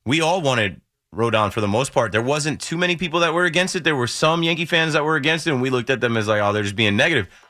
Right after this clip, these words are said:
I remember Yankees Twitter, people found Carlos Rodon's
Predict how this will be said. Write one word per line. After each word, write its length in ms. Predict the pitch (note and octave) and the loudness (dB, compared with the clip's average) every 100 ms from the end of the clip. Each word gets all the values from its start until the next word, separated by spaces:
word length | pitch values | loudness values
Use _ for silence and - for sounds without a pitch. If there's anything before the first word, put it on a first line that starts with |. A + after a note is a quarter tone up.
| _ | _
I 140 | C3+ G3 | 2 2
remember 580 | G#3+ F#3 E3+ D#3+ A2 - | 2 0 0 -2 -2 -6
Yankees 480 | A#2 E3+ F3+ E3 | -4 -4 -6 -10
Twitter, 460 | - E3+ E3 A2 G2 _ _ _ _ | -4 -2 0 0 -2 _ _ _ _
people 240 | E3+ G3 | -2 -2
found 320 | F#3+ F#3+ E3 - | 0 0 0 0
Carlos 340 | D3+ D#3+ C3 | 0 0 -2
Rodon's 800 | D3 C3+ C3 C3+ C3+ B2+ - - | -2 0 2 4 2 -2 -8 -14